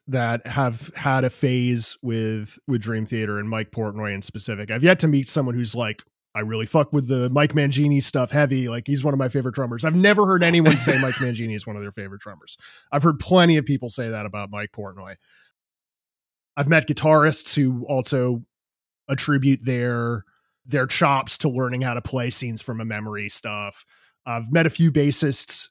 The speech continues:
Speaker 1: that are into, uh, to Dream Theater. Never met any singers or keyboard players who are into
Speaker 2: <laughs>
Speaker 1: Dream Theater, though. Um,
Speaker 2: <laughs>
Speaker 1: yeah, they're an instrumentalists band for sure. They're a band that musicians tend,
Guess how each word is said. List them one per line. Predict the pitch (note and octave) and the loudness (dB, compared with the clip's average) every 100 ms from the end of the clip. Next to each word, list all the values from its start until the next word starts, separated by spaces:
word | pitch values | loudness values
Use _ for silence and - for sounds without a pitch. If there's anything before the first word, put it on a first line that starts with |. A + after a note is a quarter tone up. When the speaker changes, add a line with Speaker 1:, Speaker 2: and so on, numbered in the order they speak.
| C#3+ | -4
Speaker 1:
that | C3+ C3 | -2 0
are | C3 | 0
into, | B2+ - C3 B2 | -2 0 0 2
uh, | A#2+ A#2 A#2 A#2 | 0 0 -2 -4
to | C3+ | -6
Dream | B2 A#2+ A#2 | -4 -4 -4
Theater. | A#2+ A2+ A2+ G#2 _ - | -4 -6 -6 -10 _ 4
Never | F3 A#3 | 4 6
met | G#3+ G#3 | 4 4
any | F#3+ F3+ | 2 2
singers | - - F3 F3 E3+ D#3 - - | 0 -2 0 0 -2 -4 -12 -8
or | C#3+ C3 C3 B2+ A#2 | -2 0 0 -2 -4
keyboard | - E3+ A#2+ G#2+ | 0 0 0 -6
players | F#2 G2 F2+ - | -8 -10 -10 -8
who | F#2+ | 0
are | D#3 | 4
into | F3 G#2 | 4 2
Speaker 2:
<laughs> | |
Speaker 1:
Dream | G#2 G2 G2 | -6 -8 -8
Theater, | G#2 F#2 F#2+ | -10 -10 -14
though. | G2 F#2+ G2 A2 | -14 -14 -14 -12
Um, | G#2 G2+ F#2 - | -10 -12 -2 4
Speaker 2:
<laughs> | C4 A3 A3+ E3+ G#3 - F#3+ - F3 - D#3+ B2+ - _ _ _ _ | 8 10 10 10 8 6 4 6 4 4 2 0 -4 _ _ _ _
Speaker 1:
yeah, | E3+ F#3+ C#3 | 4 6 8
they're | D3 F#3+ | 8 8
an | G3+ | 8
instrumentalists | A3+ - G#3 F3+ F3 E3 - - | 6 4 6 6 8 6 2 -2
band | C#3+ B2 A#2+ A#2+ A#2 - | -2 0 -2 -4 -8 -6
for | C#3 C3 | -2 0
sure. | - B2+ A#2 A2 | -2 -4 -4 -4
They're | A#2+ | -4
a | A2+ | -2
band | B2+ C3 C3 | -2 0 0
that | B2 A#2 A2+ | -2 -4 -2
musicians | B2 A#2+ A#2+ A#2+ C3 A#2 A2+ G2+ - - _ _ _ _ _ _ - | -2 0 -2 -4 -2 -2 -4 -6 -12 -16 _ _ _ _ _ _ -6
tend, | - C3 B2 A2 - | -2 0 -2 -6 -12